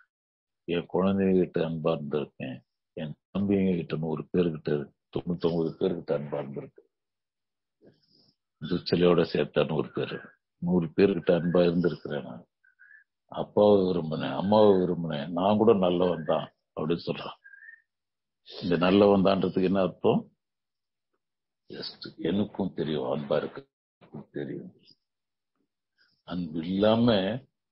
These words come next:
நீங்க நினைக்கிற உலகம் மகா வில்லன் கூட உயிரோட இருக்க முடியாது. அப்படின்னா உயிர்நிலை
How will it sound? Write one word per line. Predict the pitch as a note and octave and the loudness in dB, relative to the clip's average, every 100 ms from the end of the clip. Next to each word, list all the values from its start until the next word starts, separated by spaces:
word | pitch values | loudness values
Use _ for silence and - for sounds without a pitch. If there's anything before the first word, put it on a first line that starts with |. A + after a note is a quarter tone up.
| _ _ _ - | _ _ _ -8
நீங்க | F#2 E2+ E2 | -6 -4 -2
நினைக்கிற | F#2 G#2 F#2+ F2 | 0 0 2 0
உலகம் | D#2+ E2+ F2 | 0 -2 -2
மகா | F#2+ F#2 G#2+ G#2+ | -2 2 4 4
வில்லன் | G2+ F#2 F2+ F2 | 2 0 -2 0
கூட | G2+ | 2
உயிரோட | F#2+ D2+ C#2 - | 2 0 -6 -10
இருக்க | - - | -14 -16
முடியாது. | D3 - - - _ _ _ _ _ _ _ _ _ _ _ _ _ C6+ C6+ - _ _ - _ _ _ _ _ _ _ _ _ _ _ _ | -16 -18 -20 -20 _ _ _ _ _ _ _ _ _ _ _ _ _ _ -20 -20 _ _ -20 _ _ _ _ _ _ _ _ _ _ _ _
அப்படின்னா | - - E2 D2 | -20 -10 -8 -6
உயிர்நிலை | C#2+ F2+ F2 E2+ D2+ E2 | -4 -4 -4 -8 -8 -8